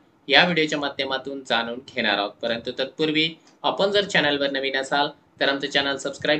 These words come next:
करा, साईडचं जे बेल आयकॉन आहे त्याला देखील प्रेस करा, जेणेकरून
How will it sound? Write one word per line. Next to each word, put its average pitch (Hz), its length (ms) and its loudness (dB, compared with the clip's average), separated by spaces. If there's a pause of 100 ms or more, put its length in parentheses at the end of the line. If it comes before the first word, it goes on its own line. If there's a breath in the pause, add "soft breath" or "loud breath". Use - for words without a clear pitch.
करा, 160 180 2 (340)
साईडचं 120 260 0
जे 135 120 -2
बेल 143 180 2
आयकॉन 156 300 2
आहे 160 120 2
त्याला 143 240 -2
देखील 143 280 -4
प्रेस 196 260 2
करा, 113 200 4 (440)
जेणेकरून 160 500 2